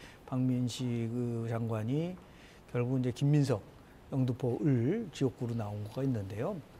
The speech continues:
실은 아마 쉬-, 쉽지 않은 경선이었을 거예요. 왜냐하면 그 박용찬 그 전 그 당협위원장이 지난 이천이십 년 총선에서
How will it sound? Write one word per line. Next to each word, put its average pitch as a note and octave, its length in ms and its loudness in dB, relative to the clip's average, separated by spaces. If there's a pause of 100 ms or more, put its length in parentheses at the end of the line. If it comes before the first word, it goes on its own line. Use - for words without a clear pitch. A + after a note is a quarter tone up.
(520)
실은 F3 640 2 (400)
아마 E3 420 4
쉬-, - 240 -6
쉽지 - 460 0
않은 F3+ 260 4
경선이었을 D3 600 6
거예요. A#2 580 4
왜냐하면 C#3+ 280 2
그 F3 100 0
박용찬 D3 920 2 (460)
그 A#2 640 0 (120)
전 C#3 560 2 (440)
그 B2+ 120 -2
당협위원장이 B2 1040 2 (360)
지난 D#3+ 280 4
이천이십 D#3 720 2
년 E3 200 2
총선에서 D#3+ 1040 -2